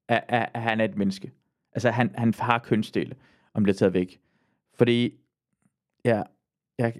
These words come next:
jeg kan ikke forestille mig noget andet, der er mindre seksuelt, end Emil Thorup. Han ligner jo, altså, midaldrende kvinder fra Faxe med na-, navnet Lone skætter for Emils fjes, det er det mest præcise måde at beskrive Emil Thorup på.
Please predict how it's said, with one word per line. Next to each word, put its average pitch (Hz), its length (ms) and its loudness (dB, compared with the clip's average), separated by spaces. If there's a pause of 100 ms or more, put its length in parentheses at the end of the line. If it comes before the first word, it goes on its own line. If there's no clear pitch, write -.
jeg 120 140 -2
kan 131 80 4
ikke 135 220 -2
forestille 131 440 0
mig 110 100 2
noget 101 160 0 (100)
andet, 120 380 0
der 107 60 2
er 98 40 2
mindre 113 300 0
seksuelt, - 680 -2 (1600)
end 117 300 2
Emil 101 320 0
Thorup. - 240 -2
Han 123 160 2
ligner 147 320 4
jo, 104 200 0 (500)
altså, 127 140 0
midaldrende 143 380 4
kvinder 139 240 0
fra 131 100 -4
Faxe - 380 -4
med 110 100 2
na-, - 600 -4
navnet 113 360 0
Lone 113 280 2
skætter 120 260 0
for 107 120 -2
Emils 110 240 -2
fjes, 113 200 0
det - 60 -6
er 131 40 2
det 123 100 -2
mest 123 200 -2
præcise 123 480 -4
måde 104 320 2 (400)
at 127 80 -2
beskrive - 600 0 (180)
Emil 98 240 -2
Thorup - 260 -4
på. - 120 -18